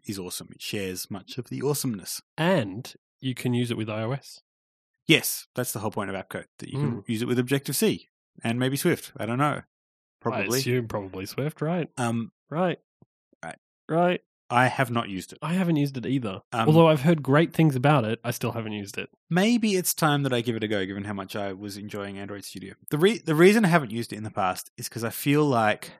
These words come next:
Speaker 1: <sighs> there's ki-, there's ki-, it's kind of important to stick to doing things the same way as everyone else as much as possible. And I feel like I'm just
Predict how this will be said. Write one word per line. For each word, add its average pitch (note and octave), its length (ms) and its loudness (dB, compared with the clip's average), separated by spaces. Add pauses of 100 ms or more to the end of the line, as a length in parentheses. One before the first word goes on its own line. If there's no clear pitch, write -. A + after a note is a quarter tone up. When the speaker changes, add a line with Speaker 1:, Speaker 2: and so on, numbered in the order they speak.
(340)
Speaker 1:
<sighs> - 640 -10
there's C3 200 2
ki-, - 160 -6 (100)
there's D#3+ 180 0
ki-, - 120 0
it's E3 200 0
kind E3 280 6
of D#3 80 2
important B2+ 520 0
to A#2 80 -8
stick - 420 -6 (420)
to G2+ 520 -4 (380)
doing A2 300 -2
things G2+ 500 -6 (160)
the G#2 100 -12
same F#2+ 360 -4
way F#2 180 -6
as F#2 140 -8
everyone F#2 260 -8
else F2+ 240 -10
as F2+ 140 -14
much - 160 -12
as - 80 -12
possible. - 500 -14 (100)
And - 80 -12
I A2 40 -10
feel A2+ 280 -6 (240)
like - 220 -16 (460)
I'm F#2+ 100 -14
just - 280 -14